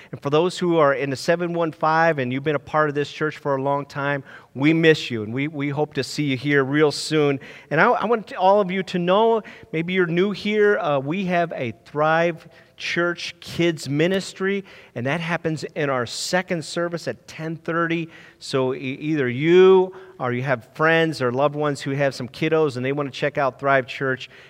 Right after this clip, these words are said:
be sure to let them know we have an awesome kids ministry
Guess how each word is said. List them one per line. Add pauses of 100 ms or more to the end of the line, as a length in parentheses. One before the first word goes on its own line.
(100)
be
sure
to
let
them
know
we
have
an (100)
awesome
kids
ministry